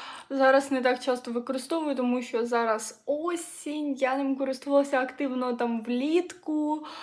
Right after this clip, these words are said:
е, весною. А зараз, ну, не дуже часто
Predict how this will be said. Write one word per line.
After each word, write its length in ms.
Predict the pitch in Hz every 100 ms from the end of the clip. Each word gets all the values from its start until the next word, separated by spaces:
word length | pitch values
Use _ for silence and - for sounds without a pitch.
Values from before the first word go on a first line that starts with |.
| - - -
е, 160 | 254 240
весною. 1200 | 247 247 - 254 254 302 320 294 302 302 302 294 - - - -
А 120 | 277
зараз, 600 | 277 415 480 427 370 -
ну, 360 | 330 359 349 - - _ _ _
не 300 | 254 247 262
дуже 300 | 254 262 254
часто 800 | 247 285 320 339 - 285 262